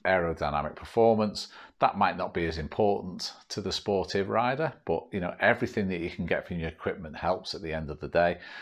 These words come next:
But the key thing is for that type of rider is that the ventilation is gonna keep you nice and cool on any hot days that you're out cycling with your friends or doing a sportive event. But also any racing cyclists out there as well,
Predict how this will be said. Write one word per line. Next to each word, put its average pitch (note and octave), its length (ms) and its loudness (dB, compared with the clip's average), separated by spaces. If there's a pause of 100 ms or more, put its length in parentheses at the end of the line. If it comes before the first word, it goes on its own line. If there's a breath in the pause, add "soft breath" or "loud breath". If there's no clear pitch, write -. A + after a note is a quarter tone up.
(280 loud breath)
But - 160 -2
the G#2+ 60 -4
key B2 220 2
thing F#2+ 240 -2
is F2+ 160 2
for F#2 80 -2
that A2 200 2
type E2 260 -4
of D2 100 -10
rider D2 460 0 (320 loud breath)
is E2+ 160 0
that - 120 -8
the - 60 -6
ventilation D#2 880 -2 (420)
is - 120 -6
gonna D2+ 160 -6
keep - 200 -8
you D#2 120 -6
nice D2+ 300 -4
and E2 120 -8
cool D2+ 460 -4 (420 loud breath)
on D2+ 240 0
any D2+ 220 -2
hot - 360 -4
days C#2+ 300 -2
that - 100 -10
you're D2+ 160 -4
out D2+ 160 -2
cycling D2 480 -6
with C#2 120 -6
your C2+ 100 -6
friends C#2+ 400 -8
or C2+ 180 -6
doing C#2+ 280 -4
a C#2 100 -6
sportive - 760 -6 (200)
event. - 500 -4 (1300 loud breath)
But - 80 2
also G#2+ 680 8 (220)
any A2 200 2
racing F#2+ 460 2
cyclists E2 600 0
out E2 180 2
there D#2 240 2
as D#2 140 -4
well, D#2+ 340 4